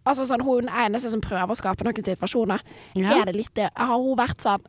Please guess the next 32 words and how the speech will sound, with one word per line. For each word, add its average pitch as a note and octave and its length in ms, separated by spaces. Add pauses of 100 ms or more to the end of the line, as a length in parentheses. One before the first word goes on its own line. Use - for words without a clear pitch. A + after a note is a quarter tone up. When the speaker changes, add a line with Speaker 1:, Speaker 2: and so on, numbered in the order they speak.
(140)
Speaker 1:
jeg, G3 80
jeg - 160
kan - 160
se C#4+ 80
for A#3+ 320
meg E3+ 160
at - 80
Isabel E3+ 400 (160)
har B3 160
gått - 180
til A3 140
produksjonen G3 320
og F#3+ 80
vært - 100
sånn, - 140 (240)
«Jeg - 80
synes C#4+ 260
det G#3+ 120
er A3 100
litt - 160
kjedelig A3+ 400
her, C#5 240
jeg. - 180 (140)
Jeg - 160
synes, B3+ 240
jeg - 240
synes G3+ 160
vi A#3+ 160
må B3+ 80
finne A3+ 320
på - 160
noe.» F4+ 240